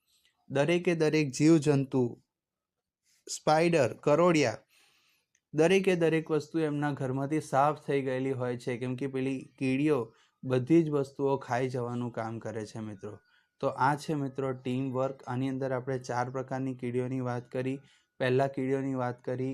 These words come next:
એ કીડીઓ ખેતી કરે છે. બીજી કીડીઓ ગાયોને રા-, ગાયોને રાખે છે. ત્રીજી કીડીઓની વાત કરી મિત્રો, તો કે એ મિલ્ક જેવું દૂધ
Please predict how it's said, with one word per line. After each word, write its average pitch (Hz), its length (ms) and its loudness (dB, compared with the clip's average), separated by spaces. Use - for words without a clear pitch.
એ 131 140 -4
કીડીઓ 127 380 -4
ખેતી 127 480 -8
કરે 135 280 -2
છે. 135 200 -6
બીજી 127 340 -2
કીડીઓ 131 400 -2
ગાયોને 127 600 -2
રા-, 120 320 -8
ગાયોને 127 520 0
રાખે 135 340 -6
છે. 139 200 0
ત્રીજી 143 320 2
કીડીઓની 143 440 0
વાત 131 320 0
કરી 131 200 0
મિત્રો, 127 340 0
તો 131 100 2
કે 139 160 0
એ 139 160 -2
મિલ્ક 139 480 0
જેવું 135 480 -2
દૂધ 139 300 2